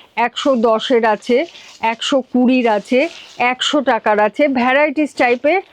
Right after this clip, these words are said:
সায়া আমি রাখছি। আমি এখানে নাইটি রাখছি, নাইটিগুলি দেখুন, একদম পিওর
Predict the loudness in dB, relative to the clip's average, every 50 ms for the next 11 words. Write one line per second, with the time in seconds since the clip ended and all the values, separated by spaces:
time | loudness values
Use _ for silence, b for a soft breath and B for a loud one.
0 | -20 -20 -20 -12 -8 -6 -4 -2 -2 0 0 0 0 0 0 0 0 0 0 -2
1 | -4 -4 -2 -2 -2 -2 -2 -8 _ -20 -20 -18 -12 -12 -12 -12 -14 _ _ _
2 | -20 _ _ _ _ _ _ _ _ _ _ _ _ _ b b b b b b
3 | b b b b b -6 -2 0 2 2 2 2 0 0 0 2 2 2 2 2
4 | 2 2 0 0 0 0 0 2 2 0 0 -2 _ -16 -4 0 0 0 0 -2
5 | -8 -16 -18 -18 -18 -18 -20 -20 -20 -20 _ _ -20 -20 -18 -18 -18 -6 -2 -2
6 | 0 0 0 0 -2 0 0 0 2 2 2 2 2 2 2 0 2 0 -2 -2
7 | -2 -2 -6 _ _ _ _ _ _ _ _ _ _ _ _ _ _ _ _ _
8 | -20 -20 -20 -20 -20 -20 -18 -16 -16 -16 -16 -18 -18 -20 -20 -20 -20 -20 -18 -18
9 | -18 -18 -18 _ _ _ _ _ _ _ _ _ _ _ _ _ _ -20 -20 -20
10 | -20 -20 -20 -20 -20 -20 -20 -20 _ _ _ _ -20 -20 -20 -20 -20 -20 -20 -20
11 | _ _ -20 -6 -2 -2 0 2 2 2 4 4 4 4 2 2 4 4 2 2